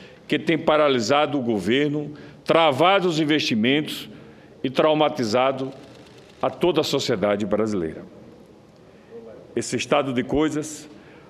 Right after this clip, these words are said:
faz com que já não questionemos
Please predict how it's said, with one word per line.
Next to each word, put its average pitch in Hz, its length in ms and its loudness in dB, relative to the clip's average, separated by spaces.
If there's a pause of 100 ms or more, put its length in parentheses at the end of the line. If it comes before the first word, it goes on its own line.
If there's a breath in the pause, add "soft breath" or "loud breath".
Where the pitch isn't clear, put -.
faz 180 260 2
com 180 200 0
que 180 640 0 (580 loud breath)
já 175 220 2
não 214 160 2
questionemos 196 1120 2